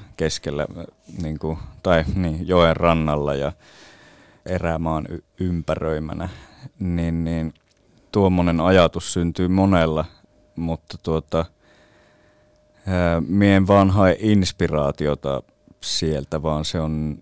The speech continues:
paljon holistisempi ja kokonaisvaltaisempi asia, että, että tuota, minä en olisi ilman sitä,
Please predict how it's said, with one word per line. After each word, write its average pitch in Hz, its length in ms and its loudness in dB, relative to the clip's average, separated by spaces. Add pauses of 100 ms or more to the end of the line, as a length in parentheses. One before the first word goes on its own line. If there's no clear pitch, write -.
paljon 76 600 0
holistisempi 76 920 -6
ja 71 140 -6
kokonaisvaltaisempi 73 1400 -6
asia, 76 460 -8
että, - 260 -12 (400)
että - 160 -12
tuota, 82 280 -4
minä 92 440 2
en 92 120 -2
olisi 87 400 -2
ilman 65 420 -10
sitä, - 340 -12